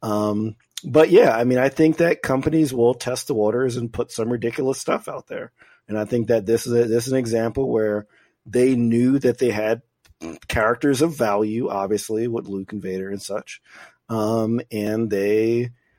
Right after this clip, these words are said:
not saying that I think that there were a bunch of guys in a room saying, "Let's see how much these people will pay for it,"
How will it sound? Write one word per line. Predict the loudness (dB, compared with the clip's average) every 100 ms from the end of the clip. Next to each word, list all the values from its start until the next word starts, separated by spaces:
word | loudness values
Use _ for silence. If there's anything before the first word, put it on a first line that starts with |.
| _ _ _ _
not | 0 2 4 2 0
saying | 0 2 4 4
that | 4
I | 4 2
think | 2 2 4
that | 2 2
there | 4 4
were | 6 4 4
a |
bunch | 2 -2 -2
of | -2
guys | 0 2 2 0
in | 0
a | 0
room | 2 2 0 0
saying, | -2 -2 0 -2
"Let's | -4 -6
see | -4 -2
how | 0
much | -2 -4 -8
these | -12
people | -8 -6 -4 -2
will | -2
pay | 0 -2
for | -2 -2 -2
it," | -4